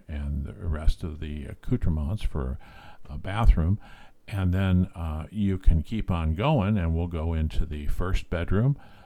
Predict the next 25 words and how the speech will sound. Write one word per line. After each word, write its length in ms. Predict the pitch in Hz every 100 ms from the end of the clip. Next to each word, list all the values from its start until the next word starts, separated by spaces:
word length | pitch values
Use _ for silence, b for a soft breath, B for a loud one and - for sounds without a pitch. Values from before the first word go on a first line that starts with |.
| B
which 200 | 90 -
is 120 | -
the 80 | 90
one 260 | 82 80 78
just 260 | 82 -
inside 500 | 78 73 - 78 80
the 60 | 71
door. 460 | 92 139 117 95 - B B B -
And 360 | 98 92 90
that 400 | 90 87 95 -
bedroom 420 | - 90 87 87 95
has 480 | - 85 80 82 -
a 300 | 78 85 85
double 420 | 76 90 98 98
bed 500 | 80 90 95 90 110 -
in 180 | 80 85
it. 160 | 120 - - B B B -
Uh, 220 | 98 90 -
it's 260 | 104 90 -
beautifully 520 | - 101 135 - 98
decorated, 680 | 82 87 - 85 85 101
has 260 | 92 78 73
furniture 560 | - 80 95 98 101 95
in 140 | 92
there, 300 | 90 85 123